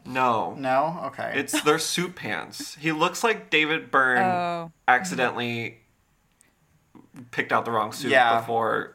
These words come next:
Speaker 3: <laughs>
Speaker 1: doing Stop Making Sense.
Speaker 2: It's very, like, because of the different cream tones, it's like you spilled almond milk and whole milk next to each other.
Speaker 1: Yes.
Speaker 2: It looks like that. <laughs> You're like, "Well, these are both milk technically, but something is off."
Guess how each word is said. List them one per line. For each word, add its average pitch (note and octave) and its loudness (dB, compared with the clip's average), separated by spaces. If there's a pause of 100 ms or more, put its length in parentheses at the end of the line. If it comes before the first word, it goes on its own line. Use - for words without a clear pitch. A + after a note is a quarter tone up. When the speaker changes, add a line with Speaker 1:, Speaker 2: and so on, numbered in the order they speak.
(140)
Speaker 3:
<laughs> - 6
Speaker 1:
doing C3 2
Stop - 2
Making A2 -4
Sense. - -8 (220)
Speaker 2:
It's E3 2
very, G3+ 4
like, G3 0
because F3 0
of G3 -2
the F#3 2
different E3+ 0
cream D3+ -4
tones, E3+ 0
it's - -2
like C#3+ 0
you E3 0
spilled C#3 0
almond B2 0
milk A#2+ -2
and A#2 -6
whole A#2+ -6
milk B2 -6
next C3 -4
to D#3+ -6
each D3+ -6
other. D#3+ 0
Speaker 1:
Yes. - -4
Speaker 2:
It C#3 -6
looks C#3+ 0
like B2+ 0
that. E3+ 4 (100)
<laughs> - -2
You're F3+ 4
like, E3+ 4
"Well, F3 6
these G#3 -2
are A3+ -6
both A3 0
milk E3 -4
technically, C3+ -10
but A#2+ -8
something C#3+ -10
is G#2+ -10
off." G#2+ -6